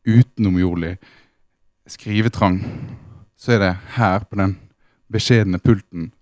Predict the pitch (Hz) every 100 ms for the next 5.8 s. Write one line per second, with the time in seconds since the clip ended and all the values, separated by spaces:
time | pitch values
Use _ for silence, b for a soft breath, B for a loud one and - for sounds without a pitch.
0 | - 104 110 - - 87 - - b b
1 | b - 110 87 - - - B B B
2 | _ _ _ _ _ 107 104 104 127 -
3 | 113 104 135 b b b _ _ 110 127
4 | - - 90 98 - b b b b b
5 | - 110 - 113 110 90 90